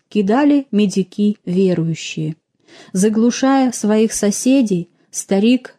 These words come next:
зычно басил: «В полночный час из гроба Спаситель наш воскрес,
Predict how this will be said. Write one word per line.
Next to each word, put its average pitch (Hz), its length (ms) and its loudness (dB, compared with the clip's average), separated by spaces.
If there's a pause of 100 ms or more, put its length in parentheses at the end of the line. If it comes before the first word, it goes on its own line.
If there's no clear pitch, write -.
зычно 220 580 0
басил: 196 580 -2 (640)
«В - 100 -20
полночный 214 800 2
час 214 640 -2
из 196 260 -2
гроба 196 640 0 (140)
Спаситель 208 960 -2
наш 185 480 -4
воскрес, 185 840 -2